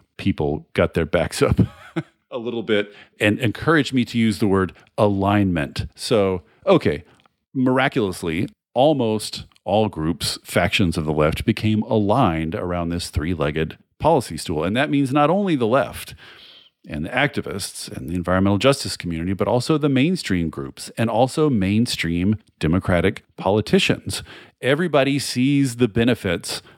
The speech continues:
of standards, investments, and justice in a way that they just didn't with carbon pricing. So, a-, and even if you're sort of on the conservative end of the Democratic spectrum, you still like investing. You still like investing in companies. You like creating jobs. You like creating economic growth.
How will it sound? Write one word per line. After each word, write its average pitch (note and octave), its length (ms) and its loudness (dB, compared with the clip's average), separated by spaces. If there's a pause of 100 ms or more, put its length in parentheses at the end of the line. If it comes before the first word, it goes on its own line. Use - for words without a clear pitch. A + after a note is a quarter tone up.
of F2+ 120 2
standards, F2 640 2 (160)
investments, F2+ 680 2 (100)
and G2+ 180 0
justice G2 600 0 (320)
in B2+ 160 2
a C#3 100 6
way G#2 600 0 (160)
that F#2 240 2
they F2+ 180 2
just - 560 0
didn't E2 380 -2 (100)
with D#2+ 420 0 (280)
carbon D2+ 360 2
pricing. - 540 -2 (100)
So, A2 280 2
a-, - 280 -8
and B2+ 180 0
even D#3 280 2
if A2+ 160 0
you're G2+ 220 2
sort G2 180 -4
of E2+ 60 -8
on F2 80 -6
the F#2 80 -6
conservative G#2 560 -2
end C#3+ 160 4
of F#2 100 2
the F#2+ 100 -2
Democratic F2 520 -2
spectrum, A#2 600 0 (480)
you F3 160 0
still F#3+ 220 2
like A#2+ 240 0
investing. B2+ 540 0
You F#2 120 2
still A#2 180 0
like G#2+ 200 0
investing A2 480 2
in G#2+ 80 0
companies. D3 580 0
You F#2 100 0
like F#2+ 140 0
creating F#2+ 460 2
jobs. A2 560 0
You E2 80 -4
like F2 160 -2
creating F2+ 440 -2
economic F2 460 0
growth. B2+ 380 -2